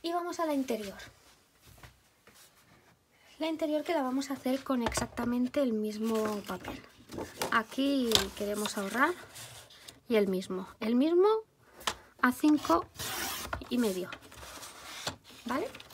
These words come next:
Y como hemos dicho que medía cuatro, vamos a hacer pliegues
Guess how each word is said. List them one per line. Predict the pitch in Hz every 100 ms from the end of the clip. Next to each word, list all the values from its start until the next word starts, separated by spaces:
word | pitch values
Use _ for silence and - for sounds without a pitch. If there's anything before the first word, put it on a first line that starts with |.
| - - - - - - -
Y | 302 226 - - - - - - - - - - - -
como | - 233 254
hemos | 294 311 285
dicho | 339 - - 185 - - - - - - - - - - - - - - - - - - - - - -
que | 220
medía | 196 190 233 240
cuatro, | 311 320 269 349 - - - - - - - - - - - - - - - - _ - - - - - - - - - - - - - - -
vamos | 262 285 285
a | 277
hacer | - 247
pliegues | - 285 320 403 440 -